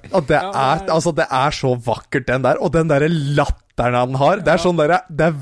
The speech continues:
Speaker 1: verdens største pappaspøk, og han koser seg så godt.
Speaker 2: Ja, ja, han er dritfornøyd.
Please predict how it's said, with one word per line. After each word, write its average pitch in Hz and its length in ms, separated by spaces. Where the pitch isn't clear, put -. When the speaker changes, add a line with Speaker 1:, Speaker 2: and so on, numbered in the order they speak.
Speaker 1:
verdens 131 520
største 151 320
pappaspøk, 151 600
og 262 80
han 165 180
koser 214 800
seg - 200
så 240 220
godt. - 320
Speaker 2:
Ja, 165 160
ja, 190 240
han 180 160
er 175 100
dritfornøyd. 180 920